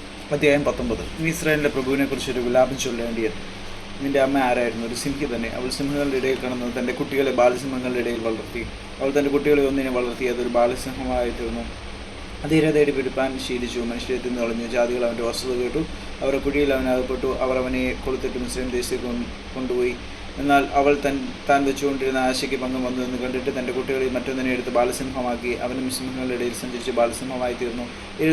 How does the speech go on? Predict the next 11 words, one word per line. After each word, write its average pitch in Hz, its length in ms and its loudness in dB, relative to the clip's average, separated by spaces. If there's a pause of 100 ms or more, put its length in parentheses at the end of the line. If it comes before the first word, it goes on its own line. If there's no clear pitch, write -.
തേടി 147 220 8
പിടിപ്പാൻ 131 280 2 (200)
ശീലിച്ചു, 127 360 -2
മനുഷ്യരെ 123 360 -2
തിന്നു 127 160 -2
കളഞ്ഞു. 120 260 -2 (140)
അവൻ 127 180 0
അവരുടെ 123 240 -2
രാജധാനികളെ 127 580 0
അറിഞ്ഞു, 127 220 -2 (320)
അവരുടെ 131 200 2